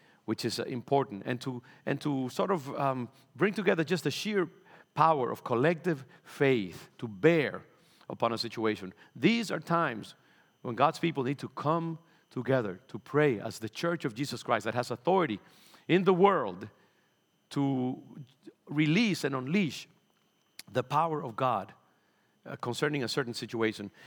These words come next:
And, um, you know, out of that, uh, collective prayer, something powerful emerges, a solution provided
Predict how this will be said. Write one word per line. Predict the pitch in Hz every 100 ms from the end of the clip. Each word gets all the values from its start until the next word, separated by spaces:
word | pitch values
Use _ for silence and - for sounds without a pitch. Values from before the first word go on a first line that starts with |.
| - -
And, | 165 170 165
um, | 165 156 151 - - _ _
you | 190
know, | 226 214
out | 180 185
of | 170 143
that, | 208 233 -
uh, | 165
collective | 165 - 165 202 226 214 175
prayer, | - 208 196 120 120
something | - 175 165 160 139
powerful | - 151 160 147 139 143
emerges, | 123 113 107 95 98
a | 127
solution | - 147 160 208 - 117 107 _ _ _ _ _ _ _ _
provided | - 123 147 151 131